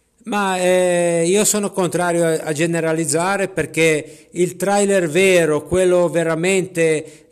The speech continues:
che, che merita, quello che, che il trailer, eh, quello vero, può anche dare dei cani di fondo, puoi anche dare dei cani bravi, perché il trailer vero è quello che deve trovare più selvaggina degli altri in minor tempo, perciò alla fine è funzionale.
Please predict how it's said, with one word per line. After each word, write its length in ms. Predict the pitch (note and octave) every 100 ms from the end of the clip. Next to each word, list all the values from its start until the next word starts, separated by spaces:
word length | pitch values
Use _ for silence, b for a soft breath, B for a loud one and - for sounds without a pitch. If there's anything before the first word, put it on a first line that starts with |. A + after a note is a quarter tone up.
| -
che, 240 | E3 D#3+
che 120 | D#3+
merita, 560 | D#3+ F#3+ F3+ D#3+ - D3
quello 320 | - E3+ E3+
che, 180 | E3+ E3
che 380 | E3 D#3+ D#3+ D#3 - C#3 C#3 C#3+ C#3
il 140 | D3
trailer, 480 | B2+ F3 F3+ F3 E3
eh, 460 | D#3+ D#3 D3 C#3 -
quello 220 | F3 F3
vero, 520 | D3+ G#3 A3+ G#3+ G#3 G#3 B B _
può 160 | - G3
anche 300 | F#3+ F#3 F3+
dare 240 | E3+ E3+
dei 120 | F3
cani 260 | E3+ E3 E3
di 120 | D#3+
fondo, 400 | D3+ F#3+ G3+ G3
puoi 160 | F#3 E3+
anche 200 | D#3 E3+
dare 180 | E3 D#3+
dei 160 | E3
cani 240 | E3 D#3+ D#3
bravi, 360 | F3 G3+ G3+
perché 260 | G3 D3 D#3
il 100 | C#3+
trailer 360 | D#3 D3+ D3+
vero 220 | C#3 F3+ F#3
è 80 |
quello 220 | F3+ D#3+ D#3
che 100 | D3+
deve 220 | D3+ D3+
trovare 520 | D#3+ D3 D3 C3 B2+ B2+ B B B _ -
più 180 | - A3+
selvaggina 760 | - G3+ F3+ F#3 F3 A3 G#3+ G#3
degli 220 | F#3 F#3
altri 720 | G3+ A3 G#3+ G#3+ A3 - F#3+
in 100 | F#3
minor 400 | F3+ E3+ E3 D#3
tempo, 480 | - C3 A#2 - C3
perciò 320 | C3 - D#3+
alla 140 | F3
fine 440 | F#3 C#3 C#3 D3+ D3+
è 120 | D3+
funzionale. 800 | - D#3+ D#3 D3+ D3 B2+ B2 C3